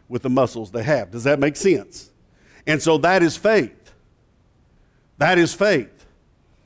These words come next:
The effectiveness of our faith. So, Jesus goes on to say,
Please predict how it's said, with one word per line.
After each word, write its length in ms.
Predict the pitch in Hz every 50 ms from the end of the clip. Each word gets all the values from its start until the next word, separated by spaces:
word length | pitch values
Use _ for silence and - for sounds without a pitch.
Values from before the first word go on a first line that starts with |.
| _ _ _ _ _ _ _ -
The 120 | 151 175
effectiveness 840 | 180 165 175 - - 214 233 233 - - 202 180 147 147 160 147 -
of 160 | 151 151 131
our 140 | 147 143 131
faith. 360 | - - 151 135 131 127 -
So, 460 | - - 233 247 208 160 160 196 208 - - _ _ _ -
Jesus 380 | 127 175 208 196 165 170 139
goes 260 | 120 156 175 165 135 151
on 220 | 156 151 147 147
to 80 | 147 131
say, 440 | - 156 151 139 156 208 208 190